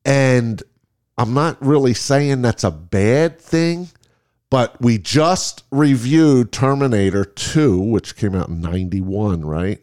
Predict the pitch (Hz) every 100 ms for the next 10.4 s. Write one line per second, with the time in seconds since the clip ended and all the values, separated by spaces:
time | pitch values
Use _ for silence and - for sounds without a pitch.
0 | - - 85 - - 165 180 139 127 95
1 | 101 113 139 107 87 85 82 85 - -
2 | _ _ - 120 107 98 151 175 147 -
3 | - 107 107 110 107 80 - 127 147 -
4 | - 147 120 98 95 _ _ _ _ -
5 | 151 - 92 76 76 - 104 92 85 -
6 | 107 123 - 82 - - - _ _ _
7 | _ _ 104 101 104 - - 92 82 78
8 | 65 - _ _ _ _ _ 87 147 302
9 | - - - - _ _ 107 131 123 113
10 | 151 160 156 156